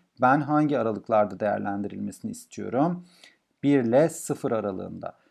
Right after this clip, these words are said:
Yani üst sınır olarak x yerine bir yazacağım. Bir yazarsam neyi bulurum? Bir bölü iki eksi bir bölü dört bulurum. Ee, ve alt sınır değerini yerine yazacağım ve birbirinden çıkaracağım bunları. Alt sınır değerim ne? Sıfır. Sıfır yazarsak buradaki ifadede x yerine neyi buluruz? Sıfırı buluruz.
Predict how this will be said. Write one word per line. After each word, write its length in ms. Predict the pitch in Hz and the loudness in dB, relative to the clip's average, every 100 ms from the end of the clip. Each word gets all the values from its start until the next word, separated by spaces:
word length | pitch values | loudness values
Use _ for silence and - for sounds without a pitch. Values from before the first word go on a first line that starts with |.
| _ | _
Yani 520 | 147 143 110 139 160 - | 2 4 4 2 0 -2
üst 180 | 143 - | -6 -6
sınır 200 | - 113 | -6 -2
olarak 360 | 104 101 101 | -2 -2 -4
x 240 | - - 127 | -8 -10 -6
yerine 320 | 104 104 92 | -4 -4 -2
bir 180 | 120 147 | 0 2
yazacağım. 680 | 151 143 135 156 160 160 | 2 2 0 2 2 0
Bir 100 | 131 | -2
yazarsam 580 | 127 110 117 - 131 120 | 0 4 4 4 0 -2
neyi 180 | 123 123 | 0 -2
bulurum? 420 | 101 104 147 143 - | -2 -2 -2 -4 0
Bir 260 | 143 127 | 0 0
bölü 200 | 107 101 | -2 -4
iki 320 | 101 - - | -6 -12 -4
eksi 800 | 143 - 110 95 - - 147 170 - _ _ | -4 -2 -8 -8 -8 2 4 4 -2 _ _
bir 260 | 120 123 101 | -2 -2 0
bölü 380 | 104 127 156 147 _ | 0 0 0 -2 _
dört 360 | 113 113 - - | 0 0 -2 -10
bulurum. 340 | 98 92 87 - _ _ _ _ - | -12 -10 -12 -18 _ _ _ _ -6
Ee, 260 | 110 104 104 | -4 -2 4
ve 220 | 143 165 | 6 6
alt 280 | 135 139 143 | 8 6 6
sınır 340 | - 123 107 | -4 -4 -4
değerini 360 | 101 101 98 101 | -4 -6 -6 -6
yerine 260 | 101 101 101 | -4 -6 -6
yazacağım 520 | 98 92 123 170 170 | -8 -2 2 2 0
ve 140 | 127 | -2
birbirinden 400 | 123 101 113 151 | -2 -2 2 2
çıkaracağım 460 | 147 - 120 123 107 | 0 -4 -2 -2 -2
bunları. 160 | 95 | -2
Alt 260 | - 151 147 | 6 6 6
sınır 220 | - 131 | 0 -2
değerim 280 | 127 120 127 | 0 0 0
ne? 120 | 131 | -2
Sıfır. 420 | 170 - 147 113 | -4 -6 -6 -6
Sıfır 420 | - - 180 151 113 | -8 -6 -4 -2 -2
yazarsak 640 | 107 98 98 - 107 - | 0 0 0 0 -8 -8
buradaki 300 | 104 101 - | -8 -8 -10
ifadede 380 | - 104 95 107 | -4 -4 -4 -8
x 240 | 107 - | -10 -8
yerine 220 | 110 101 | -8 -4
neyi 160 | 113 135 | 0 0
buluruz? 360 | 110 131 170 - | 2 0 -2 -6
Sıfırı 400 | - - - 87 | -10 -8 -8 -10
buluruz. 380 | 90 - - | -12 -16 -20